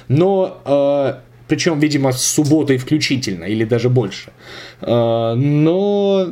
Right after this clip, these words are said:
просто к, к чему это все говорю, да, и откуда у меня эта информация? У меня информация моей знакомой брянской переводчицы Надежды. Она рассказывает про то, что, ну, нет возможности нормально генерить кэш,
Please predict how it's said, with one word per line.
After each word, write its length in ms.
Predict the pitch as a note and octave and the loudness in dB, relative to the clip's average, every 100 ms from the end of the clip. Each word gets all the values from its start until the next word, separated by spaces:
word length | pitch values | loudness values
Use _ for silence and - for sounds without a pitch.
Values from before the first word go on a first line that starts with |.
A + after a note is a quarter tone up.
| E3+ - - - - - F3+ | -8 -14 -14 -16 -18 -16 -6
просто 280 | G#3 A3 G#3+ | -4 -2 -4
к, 120 | - | -4
к 60 | - | -4
чему 180 | A#3+ A#3 | 0 0
это 80 | |
все 140 | F#3+ F3+ | 2 2
говорю, 260 | E3+ D3 | 2 2
да, 100 | B2+ | 2
и 40 | D3+ | 0
откуда 280 | F3 A3 G3 | 0 0 2
у 40 | |
меня 120 | D#3+ | 2
эта 80 | C3 | 0
информация? 500 | C3 C3 C3 C3 - | 0 0 0 0 0
У 40 | |
меня 100 | F#3 | 0
информация 440 | B3 F3+ F#3 G3+ C#3+ | 0 0 0 -2 0
моей 140 | D#3 | 0
знакомой 480 | C3+ B2 D3+ F3 E3 - - | 2 0 0 0 -2 -4 -2
брянской 300 | C3+ D#3+ - | -2 -2 0
переводчицы 520 | D#3+ B2 C#3 C#3+ - | 2 2 2 0 -2
Надежды. 460 | C#3 B2+ A2 G#2 C3 | 0 0 0 0 0
Она 120 | C3+ | 0
рассказывает 420 | C3 D3 B2 B2 | 0 0 2 2
про 140 | A#2+ B2 | 0 0
то, 120 | D3+ | 0
что, 240 | D3 B2 - - | 0 -2 -2 -2
ну, 120 | D3+ | 2
нет 180 | E3+ D#3+ | 2 2
возможности 520 | D3 D#3 D3+ C#3 B2+ | 0 2 0 0 0
нормально 340 | B2+ D3 C#3+ B2+ | 0 2 0 2
генерить 360 | C3+ C#3 C3 | 2 0 0
кэш, 300 | - A#3+ - | -2 -2 -4